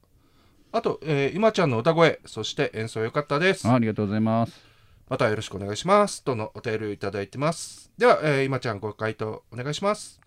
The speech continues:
Speaker 2: はい。ラジオネーム、RとMのパパさん、お便りありがとうございます。先月ゲスト出演した航空学生の宮城候補生がまさしく歩んできた道ですが、えー、徳島にある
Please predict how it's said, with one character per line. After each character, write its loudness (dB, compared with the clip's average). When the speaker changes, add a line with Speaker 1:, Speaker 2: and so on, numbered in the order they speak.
Speaker 2:
は 6
い。 0
ラ 6
ジ 6
オ 8
ネ 6
ー -
ム、 4
R 6
と 4
M 8
の 6
パ 0
パ 0
さ -2
ん、 -2
お -2
便 2
り 0
あ 2
り 0
が 2
と 0
う 2
ご 0
ざ 2
い 2
ま 2
す。 -10
先 6
月 6
ゲ 6
ス 0
ト 4
出 0
演 8
し -12
た 6
航 4
空 2
学 2
生 2
の 6
宮 6
城 -2
候 4
補 2
生 2
が 2
ま 2
さ 0
し -10
く -6
歩 4
ん 6
で 2
き -20
た -4
道 2
で 0
す -12
が、 0
え 2
ー、 4
徳 0
島 4
に 6
あ 6
る 2